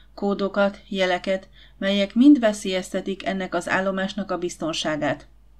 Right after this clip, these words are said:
Állomásgazda úr, önöket a társaság átjátszotta a szövetség kezébe. A társaság felszámolja érdekeltségeit.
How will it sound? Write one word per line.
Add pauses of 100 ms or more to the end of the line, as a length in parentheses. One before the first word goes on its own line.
(520)
Állomásgazda
úr, (400)
önöket
a
társaság
átjátszotta
a
szövetség
kezébe. (560)
A
társaság
felszámolja
érdekeltségeit.